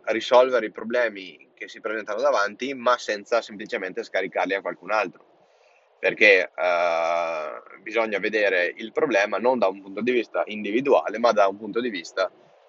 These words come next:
ehm, più strategico e meno tattico, ok? La differenza tra la tattica e la strategia è che la tattica è la situazione singola che ci si trova davanti,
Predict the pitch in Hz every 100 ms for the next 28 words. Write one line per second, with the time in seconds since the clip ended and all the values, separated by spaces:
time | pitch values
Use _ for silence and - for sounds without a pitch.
0 | _ - 98 95 92 90 92 87 92 90
1 | _ - 131 120 - - 117 110 104 101
2 | 101 104 107 120 98 95 101 95 - 92
3 | 92 82 82 85 85 _ _ - 98 120
4 | 117 110 101 98 - 117 - 82 76 82
5 | - 98 110 113 113 127 156 - _ _
6 | _ _ _ _ _ _ _ _ - -
7 | _ _ 98 95 92 - 123 - 101 -
8 | 87 107 98 - _ - 90 - 107 98
9 | - 110 107 98 87 - - 113 98 85
10 | 82 92 98 95 107 98 135 104 82 82